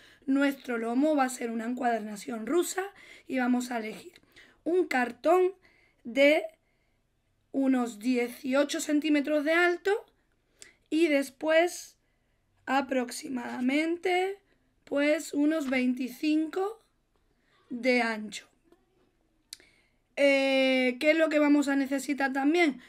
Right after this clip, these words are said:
Pues cinco tiras, que pueden ser o de este papel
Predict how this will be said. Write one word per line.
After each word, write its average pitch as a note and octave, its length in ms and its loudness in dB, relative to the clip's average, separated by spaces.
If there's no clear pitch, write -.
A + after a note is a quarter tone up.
Pues A3 220 -10
cinco C4 480 -2
tiras, E4 640 0
que C4 160 0
pueden A#3+ 400 -2
ser C4+ 360 -4
o A3+ 200 -4
de A#3 240 0
este A3+ 680 -4
papel C4+ 540 0